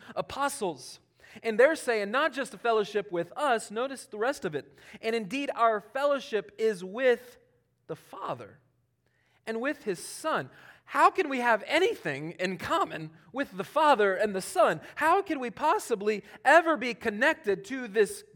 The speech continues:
God of all ages that we were just singing about? And as he goes on to say, "If we walk in the light as he is in the light, we have fellowship with one another.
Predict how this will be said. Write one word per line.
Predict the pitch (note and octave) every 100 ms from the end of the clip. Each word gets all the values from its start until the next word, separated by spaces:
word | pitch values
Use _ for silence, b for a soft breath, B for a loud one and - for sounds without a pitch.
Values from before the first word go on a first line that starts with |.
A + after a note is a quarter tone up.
| D#3
God | D3 B3 C#4+ C#4 B3+
of | G3 A3
all | G#3 G3
ages | A#3+ A#3+ F#3+ E3
that | F3+
we | F#3+
were | F#3+
just | E3+ E3+ - _ _
singing | _ A#3 F#3+ D#3
about? | C#3+ A#2+ - _ _ _ _ _ _ _ _ _ _ _ _ _ _ _ _ _ _ -
And | G#3+
as | A#3+
he | A3
goes | G3 G3
on | G#3+ D4
to | A#3+
say, | F#3+ F#3 E3+ G#3 - B B B B - _ _ _ _ _ _ -
"If | G#3 -
we | G#3+ C#4 D4
walk | B3+ A3+ C4+ C#4
in | A3
the | G#3
light | A#3 B3+
as | A#3 G3 -
he | C4
is | D4
in | A3
the | F#3+
light, | F3+ F3+
we | F#3+ C4+
have | D4 B3 A3+
fellowship | - B3+ D4+ F4+ G#3 - E3 D#3 - _
with | - C4+ -
one | G#3 G3+
another. | G3 G3 B3+ G#3 A#2+